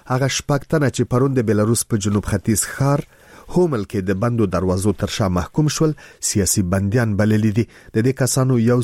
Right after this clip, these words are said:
سلو درې اویا ورځنۍ محاکمه د بیلاروس د محاکمو په تاریخ کې تر ټولو اوږده محاکمه بلل کیږي. او د هوا پیژندنې نړیوالې ادارې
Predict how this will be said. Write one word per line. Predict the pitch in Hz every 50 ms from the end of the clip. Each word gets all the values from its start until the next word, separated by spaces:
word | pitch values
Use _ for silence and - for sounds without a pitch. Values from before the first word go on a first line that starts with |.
| - -
سلو | - 120 120 120 117 -
درې | - 120 104 98 110 107 104 98 95
اویا | 98 98 98 98 95 95
ورځنۍ | 92 98 92 - 101 98 95 98 95 92 90
محاکمه | 85 101 98 - 117 110 127 151 151 - - - - - - - -
د | 120 113
بیلاروس | 123 113 104 98 101 107 98 - - 107
د | 92 95 90
محاکمو | 78 90 95 - - 123 135 147 139 -
په | 107 - 107
تاریخ | 98 113 123 - -
کې | - 135 131 - - - - - _
تر | - 104 101 - - -
ټولو | 160 156 143 107 90 85 - - _
اوږده | 101 98 90 101 107 135 135 123 - - _ - 90
محاکمه | 78 92 90 - 104 95 101 87 104
بلل | 98 98 101 101 - -
کیږي. | 127 110 92 107 110 - - _ _ _ _ _ _ _ - - - - _ _ _ _ _ _ _ _ _ _ _ _ _ _ _ - - - - - - - - - - - - - - - 123
او | 131 143 131
د | 147 131
هوا | 143 139 143 147 139 -
پیژندنې | 147 123 107 117 117 117 117 135 135 143 139 131 120
نړیوالې | 110 110 113 113 117 123 127 127 127 131 131 127 - - 110
ادارې | 107 95 104 107 120 139